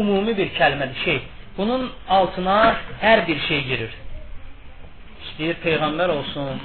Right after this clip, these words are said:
istəyir mələk, mələk olsun. Nə olur olsun, onu Allaha şərik qoşmaq olmaz. Bu ayəni də, e, geniş şərh eləmirik, çünki o biri ayələr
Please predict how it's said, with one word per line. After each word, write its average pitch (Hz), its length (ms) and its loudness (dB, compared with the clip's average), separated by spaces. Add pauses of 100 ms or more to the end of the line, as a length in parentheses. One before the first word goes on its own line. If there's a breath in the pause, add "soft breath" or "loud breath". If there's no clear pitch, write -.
(540)
istəyir 175 300 -4
mələk, 175 360 4 (100)
mələk 170 240 4
olsun. 147 540 -2 (1120)
Nə 196 60 -2
olur 247 280 6
olsun, 226 600 2 (340)
onu 185 140 0
Allaha 160 380 4
şərik 156 380 6
qoşmaq 131 340 0
olmaz. 113 240 -6 (1040)
Bu 233 60 4
ayəni 220 440 4
də, 208 80 6 (2750)
e, 131 40 -4 (2500)
geniş 208 320 0
şərh 196 260 2
eləmirik, 175 400 0
çünki 185 200 -6
o 165 160 0
biri 180 80 0
ayələr 165 400 4